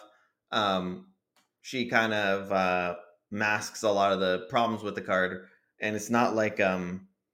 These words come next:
it's not like an Invisible Woman Hela type of play where it's like, "Oh, if they put Cosmo on there, you just lose," you know, or if just any, any counter, Enchantress on your Invisible Woman, you know, Rogue, as, you know, you're saying, Invisible, on the Invisible Woman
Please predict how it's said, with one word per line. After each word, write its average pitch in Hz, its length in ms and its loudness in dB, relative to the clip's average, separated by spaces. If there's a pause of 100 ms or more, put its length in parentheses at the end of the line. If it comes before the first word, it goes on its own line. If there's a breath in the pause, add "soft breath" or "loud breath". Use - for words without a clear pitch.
(360)
it's 117 140 -4
not 135 200 4
like 127 160 4
an 113 100 4
Invisible 110 480 2
Woman 107 280 0
Hela 110 600 0 (200)
type 123 240 4
of 120 160 -2
play 123 260 6
where 110 160 6
it's 104 140 0
like, 98 160 2
"Oh, 113 260 4
if 107 140 -4
they 95 80 -2
put 110 220 -6
Cosmo 113 380 0
on 101 220 -2
there, 98 120 -2
you 92 140 -4
just 95 200 -16
lose," 92 340 -6
you 90 80 -8
know, 95 240 -2
or 92 300 0
if 104 100 -6 (160)
just 98 220 -14
any, 110 260 -2
any 104 220 -6
counter, 85 400 -4
Enchantress 101 480 -8
on 98 120 -2
your 95 120 -2
Invisible 90 360 -6
Woman, 87 220 -10
you 98 100 -4
know, 87 80 -6
Rogue, 101 440 6
as, 90 200 0
you 98 120 -8
know, 90 100 -4
you're 90 180 -2
saying, - 280 -8
Invisible, 95 420 -6
on 98 140 2
the 101 80 -2
Invisible 95 360 -4
Woman 87 280 -10